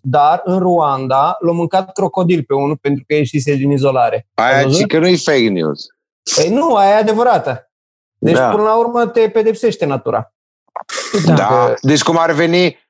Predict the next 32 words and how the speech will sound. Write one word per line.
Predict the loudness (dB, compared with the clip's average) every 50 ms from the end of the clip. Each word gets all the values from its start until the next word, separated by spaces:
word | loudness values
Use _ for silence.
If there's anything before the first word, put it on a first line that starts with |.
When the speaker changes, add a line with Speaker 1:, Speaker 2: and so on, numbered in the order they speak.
| _
Speaker 2:
a | 0 2 2 2
avut | 2 2 2 0 0
și | 2 0 0
Dumnezeu | 2 2 2 2 2 0 0 0 2 2 2 2 2
în, | 2 0 -2 -2 -4
uh, | -4 -4 -4 -2
patru | 0 -2 0 0 0 2 2
luni | 4 2 2 2
de | 2 2
zile | 2 2 2 2 2 4 2 2 0 0 -4 _ _ _ _ _ _ _
timp | 0 2 2 4 2 0 -2 -6 -12
să-l | -6 -2 0 0 2
mânce | 2 2 2 0 0 -2
pe | -2 -2
ăla | 0 0 0 -2
crocodilul. | -2 -4 -4 -2 -2 -2 -2 0 0 0
Atâta. | -2 -2 -2 -4 -4 -2 -2 -4 -4 -6 _ _ _
Atâta | -6 -6 -4 -2 -2 -2 0
au | 2 2 2 0
putut | 0 -2 -2 0
face. | 0 0 0 0 0 0 0 0
Speaker 1:
<laughs> | 0 0 2
Speaker 2:
O, | 0 0 0 0 2
de | 2 2 0
o | 0
pedeapsă | 0 0 -2 0 0 0 0 0 -2 -4 -6 -4 -2
au | 0 0
avut | -2 -2 -6 -6 -4
timp. | -2 -2 -2 -2
Au | -2
zis, | -2 -2 -2 -2 0
„Bă, | 2 2 2